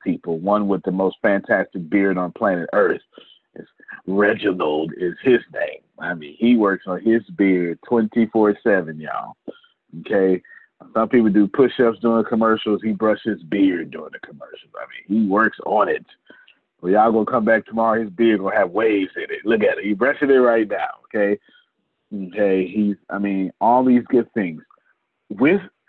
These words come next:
also, you're gonna have over a hundred classes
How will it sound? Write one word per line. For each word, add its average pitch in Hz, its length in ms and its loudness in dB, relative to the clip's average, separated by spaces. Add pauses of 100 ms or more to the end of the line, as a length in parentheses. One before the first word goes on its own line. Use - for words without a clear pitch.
also, 135 480 0
you're 113 160 -8
gonna 117 160 -6
have 101 380 -8
over 101 400 -8
a 80 120 -14
hundred 160 840 -2 (680)
classes 117 960 0